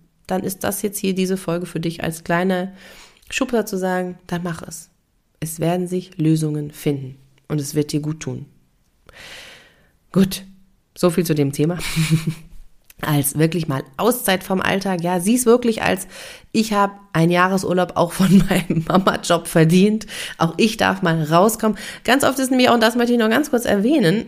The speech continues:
so, dass selbst die Väter ganz oft mal irgendwie ein Wochenende Skiurlaub machen, ist kein Problem.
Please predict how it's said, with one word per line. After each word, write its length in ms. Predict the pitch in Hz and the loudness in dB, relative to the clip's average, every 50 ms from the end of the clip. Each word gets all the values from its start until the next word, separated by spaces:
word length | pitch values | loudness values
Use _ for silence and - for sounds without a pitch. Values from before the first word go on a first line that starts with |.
| - - | -6 -6
so, 220 | 180 165 226 254 | -4 0 0 0
dass 180 | - 208 196 - | 0 0 -2 -2
selbst 260 | - 190 190 190 - | 0 -2 -2 -2 -4
die 60 | 190 | -6
Väter 420 | 175 - - 330 381 453 - 196 165 | -4 0 0 0 2 2 2 0 2
ganz 240 | 170 214 254 247 254 | 2 2 0 0 0
oft 200 | - 202 - - | -4 -4 -4 -2
mal 160 | 202 196 190 | 0 0 2
irgendwie 320 | 185 202 190 170 156 151 | 4 4 4 4 4 2
ein 80 | 147 143 | 2 0
Wochenende 400 | 143 143 147 139 165 220 254 247 | 0 -2 -2 0 0 0 0 0
Skiurlaub 440 | - - 220 220 233 262 277 277 277 | 0 -2 0 0 0 0 0 0 0
machen, 140 | 285 302 | -2 -2
ist 120 | 302 302 - | -2 -2 -4
kein 120 | 294 302 | -4 -4
Problem. 400 | 302 - 311 - 339 349 226 160 | -4 -6 -6 -4 -2 -2 -2 -2